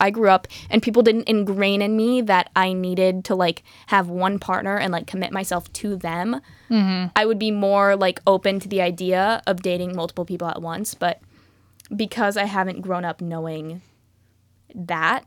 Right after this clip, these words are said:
Speaker 1: it feels more difficult. And I feel like I also have, like, a sense of insecurity and, like, I would rather commit myself to, like, one person, I guess.
Speaker 2: Mm-hmm.
Speaker 1: And I think I would have a hard time, like, handling my own emotions, and I wouldn't wanna also, like, place that,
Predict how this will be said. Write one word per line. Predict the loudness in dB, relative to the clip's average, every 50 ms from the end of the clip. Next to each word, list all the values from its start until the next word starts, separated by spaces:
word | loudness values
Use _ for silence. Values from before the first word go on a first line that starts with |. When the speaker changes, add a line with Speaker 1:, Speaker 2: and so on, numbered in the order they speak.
| _ _
Speaker 1:
it | -4 -4 -4 -4 -4
feels | -2 0 0 0 -2
more | -4 -8 -8
difficult. | -8 -10 -10 -12 -12 -8 -8 -6 -6 -6
And | -6
I | -6 -8
feel | -6 -6 -6 -6
like | -4 -6 -8 -8 -8 -6
I | -6 -4
also | -4 -6 -6 -8 -8 -10 -12
have, | -10 -10 -8 -8 -8 -8 -8
like, | -8 -8 -8 -8
a | -10 -10
sense | -10 -12 -12 -10 -12
of | -12 -14 -16 -18 -20 _ -20 -20 -20 -20 -20 -8 _
insecurity | 0 0 2 0 0 0 2 4 6 6 8 6 6 4
and, | 2 2 2 0
like, | 0 0 0 -2 -4 -8 -12 -14 -16 _ _ _ _ _ _ _ _ _ _ _ _ _ _ 2
I | 4 4
would | 6 4 4 4
rather | 4 4 4 4 2 2
commit | 4 4 4 4 4
myself | 2 0 0 0 0 -2 -2 -2
to, | -4 -4
like, | -2 -2 -4 -4
one | -6 -6 -6 -6 -8
person, | -10 -10 -8 -8 -8 -4 -2
I | 2 4 4
guess. | 4 4 4 4 4 4 2 2
Speaker 2:
Mm-hmm. | 0
Speaker 1:
And | -2 -2 -2 -4 -6 -10 -16 -20 _ -20 -20 -20 -12 -2 0
I | 2 2
think | 2 2 2 2
I | 2 2
would | 2 0
have | -2 -2 -4
a | -4
hard | -2 -2 -2 -2 -2 -4
time, | -6 -6 -6 -6 -6 -6 -6
like, | -6 -6 -6 -8 -10
handling | -10 -6 -4 -2 -2 -2 -2 -4 -4
my | -6 -6 -6
own | -4 -4
emotions, | -2 -2 -2 -2 -2 -2 -2 0 2 2 2 2 0
and | 0 0
I | 0 0
wouldn't | 2 0 0 0 -2
wanna | -4 -4 -4
also, | -4 -4 -4 -4 -4
like, | -4 -4 -6 -6 _ -14
place | -10 -8 -6 -6 -6 -6 -8 -6
that, | -6 -4 -4 -4 -4 -6